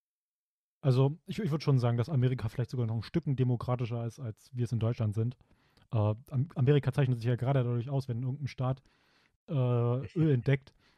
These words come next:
Speaker 1: dass die, <laughs> dass dann Amerika kommt und die erstmal befreien muss und, äh, bei, zu denen Demokratie bringt, dann, äh, würd ich schon sagen, Amerika ist sehr demokratisch. Die helfen auf jeden Fall auch auf der Welt,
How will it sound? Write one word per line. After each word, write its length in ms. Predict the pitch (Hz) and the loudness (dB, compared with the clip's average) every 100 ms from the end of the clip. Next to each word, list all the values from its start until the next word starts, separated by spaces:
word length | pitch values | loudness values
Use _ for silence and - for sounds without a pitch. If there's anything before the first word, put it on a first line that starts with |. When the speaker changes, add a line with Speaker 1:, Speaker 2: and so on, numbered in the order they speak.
| - | -4
Speaker 1:
dass 180 | 120 - | -4 -2
die, 320 | - 180 156 | 0 2 2
<laughs> 220 | - - | -2 -8
dass 120 | 131 | -4
dann 140 | 151 143 | 0 2
Amerika 400 | 131 151 147 131 | 2 2 2 2
kommt 240 | 143 139 | 2 -2
und 120 | 139 135 | -4 -2
die 80 | |
erstmal 240 | 147 - 120 | -2 -2 -4
befreien 360 | 117 135 143 | -4 0 0
muss 240 | 120 139 - _ _ _ _ _ _ _ - | 0 -4 -8 _ _ _ _ _ _ _ -6
und, 280 | 117 113 151 | -4 -4 -4
äh, 160 | 120 | -4
bei, 160 | 113 131 | -2 -4
zu 160 | - | -2
denen 200 | 127 123 | 0 0
Demokratie 520 | 120 120 113 123 - 131 | 0 -2 -2 -4 -2 -2
bringt, 340 | 113 127 135 | -2 -6 -6
dann, 360 | 120 117 110 113 | -8 -6 -8 -8
äh, 380 | 135 113 113 113 _ _ _ - | -8 -10 -10 -16 _ _ _ -2
würd 80 | 117 | -2
ich 60 | |
schon 180 | - 117 | 0 0
sagen, 240 | 104 107 110 | 0 -2 0
Amerika 320 | 110 113 107 | -2 -2 -4
ist 80 | - | -2
sehr 120 | 110 | -2
demokratisch. 540 | 104 104 113 107 104 | -2 -2 -4 -4 -6
Die 120 | 120 | -6
helfen 220 | 107 104 113 | -4 -4 -6
auf 120 | 104 | -6
jeden 160 | 110 | -8
Fall 160 | - 110 | -6 -8
auch 80 | 98 | -8
auf 120 | 120 | -6
der 140 | 110 | -4
Welt, 220 | 104 107 | -2 -2